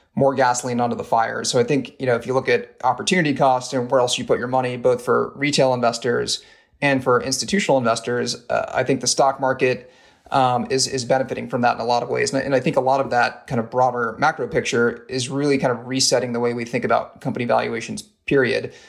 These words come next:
Um, but to your point, that, that doesn't explain everything. I think, um, you know, there, there are probably a couple of things at play from, from my perspective. I think, uh, if you look at a lot of the oil and gas money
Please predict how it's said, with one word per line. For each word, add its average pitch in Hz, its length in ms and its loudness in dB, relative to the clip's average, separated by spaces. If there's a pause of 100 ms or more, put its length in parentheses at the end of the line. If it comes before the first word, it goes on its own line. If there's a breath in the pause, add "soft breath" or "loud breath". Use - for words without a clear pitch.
(300 loud breath)
Um, 120 720 0
but 165 120 0
to - 40 -4
your 139 100 2
point, 185 300 0
that, 147 240 0
that 143 160 2
doesn't 139 260 2
explain 123 500 -2
everything. 120 380 -4
I 117 80 -2
think, 131 320 -2
um, 120 440 0 (240)
you 139 120 -6
know, 120 360 2
there, 135 500 0
there 135 120 2
are 131 40 0
probably 160 300 2
a - 100 -6
couple 147 280 0
of 139 120 0
things 135 220 0
at - 80 -6
play 127 260 4
from, 120 240 -6
from 120 160 -6
my 120 140 4
perspective. 120 500 -2
I 113 80 2
think, 123 260 -2
uh, 120 220 2
if 135 160 -8
you 135 60 -4
look 139 120 0
at 135 220 -4
a - 60 -4
lot 131 200 4
of 135 60 0
the 131 80 -4
oil 135 180 2
and 135 80 0
gas 120 280 0
money 131 280 -2